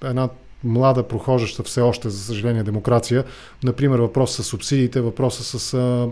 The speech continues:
м, системата за гласуване, нали, мажоритарна в два тура или в един тур, или както там, нали, решат в крайна сметка. Докато Демократична България, те казват обратното: „Ние не сме конюнктурни, ние сме за системната политика, но за радикални,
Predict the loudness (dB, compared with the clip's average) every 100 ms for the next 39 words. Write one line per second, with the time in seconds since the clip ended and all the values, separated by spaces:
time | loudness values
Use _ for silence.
0 | -4 -2 -2 -2 -6 0 0 2 0 -2
1 | -2 0 2 2 2 0 0 0 -2 0
2 | 0 2 0 -2 -2 0 0 2 2 0
3 | 0 0 -2 0 0 0 -2 -4 -4 -6
4 | -6 -4 -2 -2 -2 -2 -6 -6 -4 -4
5 | -4 -6 -4 -6 -8 -20 -18 -18 -18 -12
6 | 0 0 2 2 2 2 0 2 4 6
7 | 6 6 4 2 2 2 4 4 2 0
8 | 0 0 0 2 2 2 4 4 4 4
9 | 2 2 2 2 4 6 4 -2 -20 -20
10 | -10 -2 0 0 -2 4 6 6 4 4
11 | 2 2 4 4 2 -2 -6 -6 -6 0
12 | 4 6 6 6 4 6 8 8 8 6
13 | 4